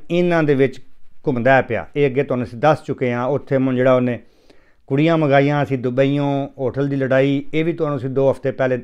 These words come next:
ਦੱਸ ਚੁੱਕੇ ਹਾਂ ਸਾਰਾ ਕੁਛ। ਸ਼ੇਖ ਰਸ਼ੀਦ ਨਿਆਜ਼ੀ ਔਰ ਪੀਰਨੀ ਦੇ ਖਿਲਾਫ ਗਵਾਹ ਬਣ ਗਿਆ। ਇਹ ਕੀ ਚੱਕਰ ਹੈ? ਵੱਡਾ ਖੱਤ ਜਿਹੜਾ ਉਹ ਲਿਖ ਮਾਰਿਆ ਔਰ, ਔਰ ਬਿਲਕੁਲ ਖਤਮ ਹੋਇਆ ਪਿਆ ਸ਼ੇਖੂ। ਅੱਗੇ ਤੁਸੀਂ ਆ ਜਾਓ, ਉਸਮਾਨ ਡਾਰ ਦਾ ਭਾਈ ਜਿਹੜਾ,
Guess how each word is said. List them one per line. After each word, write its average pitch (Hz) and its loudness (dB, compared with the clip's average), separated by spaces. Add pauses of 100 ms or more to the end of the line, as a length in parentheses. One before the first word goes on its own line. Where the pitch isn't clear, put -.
(140)
ਦੱਸ 123 -2
ਚੁੱਕੇ 123 -6
ਹਾਂ 117 -6
ਸਾਰਾ 110 -4
ਕੁਛ। 95 -14 (1800)
ਸ਼ੇਖ 254 10
ਰਸ਼ੀਦ 226 4
ਨਿਆਜ਼ੀ 196 6
ਔਰ 240 2
ਪੀਰਨੀ 190 -2
ਦੇ 190 2
ਖਿਲਾਫ 143 2 (680)
ਗਵਾਹ 180 8
ਬਣ 113 -2
ਗਿਆ। 113 -6 (100)
ਇਹ 202 2
ਕੀ 151 -6
ਚੱਕਰ 90 -14
ਹੈ? 82 -16
ਵੱਡਾ 175 4
ਖੱਤ 143 -2
ਜਿਹੜਾ 110 -4
ਉਹ 127 -6
ਲਿਖ 107 -10
ਮਾਰਿਆ 87 -10 (600)
ਔਰ, 123 -4
ਔਰ 127 -2
ਬਿਲਕੁਲ 139 2
ਖਤਮ - -6
ਹੋਇਆ 107 -2
ਪਿਆ 101 -6
ਸ਼ੇਖੂ। 98 -12 (1300)
ਅੱਗੇ 220 6
ਤੁਸੀਂ 226 4
ਆ 190 10
ਜਾਓ, 185 2 (240)
ਉਸਮਾਨ 196 2
ਡਾਰ 262 10
ਦਾ 220 8
ਭਾਈ 160 4
ਜਿਹੜਾ, 147 2